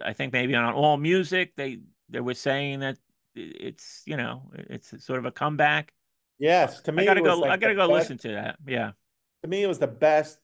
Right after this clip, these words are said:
Speaker 2: rock, most rockin' album since Monster. But so,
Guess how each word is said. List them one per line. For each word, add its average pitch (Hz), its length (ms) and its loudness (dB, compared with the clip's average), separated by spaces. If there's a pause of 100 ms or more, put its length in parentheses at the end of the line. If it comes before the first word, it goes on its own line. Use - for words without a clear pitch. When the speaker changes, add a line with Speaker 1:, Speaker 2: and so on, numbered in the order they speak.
Speaker 2:
rock, 135 400 0
most 131 200 -4
rockin' 139 420 2
album 123 340 0
since 113 380 -10
Monster. 123 500 -2
But 104 400 2 (600)
so, 123 680 2